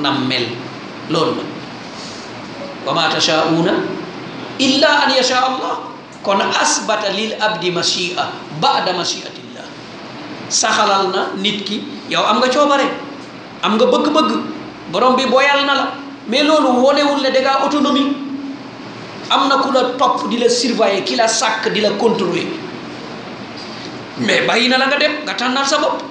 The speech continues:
mais wonewul ne da ngaa autonomie. Ñàkk a autonomie boobu nga yore, kooku mooy tax moom mu nekk borom bi. Liberté bi mu la jox nekkul day firi ne da ngay def lu la neex. Dégg-dégg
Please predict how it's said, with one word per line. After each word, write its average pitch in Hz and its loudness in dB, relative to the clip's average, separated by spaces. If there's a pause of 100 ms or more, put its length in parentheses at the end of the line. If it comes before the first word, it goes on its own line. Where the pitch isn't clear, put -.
(340)
mais 160 -2
wonewul 254 4
ne 262 2
da 254 4
ngaa 247 6
autonomie. 233 4 (580)
Ñàkk 294 4
a 285 4
autonomie 262 2
boobu 269 2
nga 247 6
yore, 220 2 (480)
kooku 220 4
mooy 196 4
tax 196 0
moom 180 2
mu 170 -2
nekk 170 -4 (120)
borom 143 0
bi. 127 -2 (1500)
Liberté 302 4
bi 277 2
mu 302 2
la 285 4
jox 247 4 (920)
nekkul 233 0
day 220 4
firi 214 -2
ne 196 -2
da 185 0
ngay 180 2
def - 0
lu 151 2
la 139 2
neex. 135 0 (1300)
Dégg-dégg 185 2